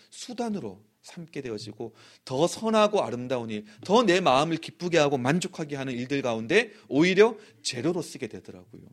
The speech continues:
그게 하나님이 하시는 일들입니다. 요한 일서 오 장 십사 절, 십오 절 말씀도 "그를 향하여 우리가 가진 바 담대함이 이것이니 그의 뜻대로 무엇을 구하면 들으심이라.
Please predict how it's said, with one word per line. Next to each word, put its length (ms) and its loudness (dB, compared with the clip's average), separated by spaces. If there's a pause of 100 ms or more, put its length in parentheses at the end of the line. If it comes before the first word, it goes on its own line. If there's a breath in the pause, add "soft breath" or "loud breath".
(520 soft breath)
그게 200 0
하나님이 360 4
하시는 280 -2
일들입니다. 680 -6 (1160 soft breath)
요한 240 10
일서 240 6
오 140 8
장 140 4
십사 280 0
절, 120 6
십오 240 0
절 140 2
말씀도 640 -2 (480 soft breath)
"그를 320 8
향하여 340 10
우리가 300 10
가진 320 4
바 120 10
담대함이 600 6
이것이니 580 4 (260 loud breath)
그의 300 10
뜻대로 420 6
무엇을 380 8
구하면 580 4
들으심이라. 680 4